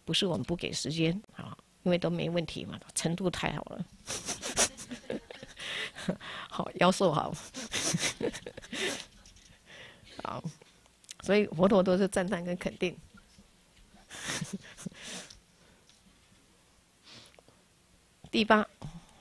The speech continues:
运用群体的力量去激励学生互相切磋，哦，琢磨，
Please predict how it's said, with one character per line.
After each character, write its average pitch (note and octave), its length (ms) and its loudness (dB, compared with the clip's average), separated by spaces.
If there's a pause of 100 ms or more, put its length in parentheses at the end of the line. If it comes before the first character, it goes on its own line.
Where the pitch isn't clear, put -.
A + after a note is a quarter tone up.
(880)
运 C4+ 200 8
用 A3+ 240 10
群 G3+ 300 4
体 E3 140 4
的 D#3 160 8
力 G3+ 180 4
量 G3 180 10 (140)
去 E3+ 160 0
激 G3+ 240 2
励 G3+ 180 2
学 D#3+ 220 4
生 F3+ 260 6
互 F#3 180 2
相 E3+ 280 2
切 F3 260 4
磋， E3+ 340 0 (300)
哦， - 240 -12 (160)
琢 C#3+ 220 2
磨， F3 260 2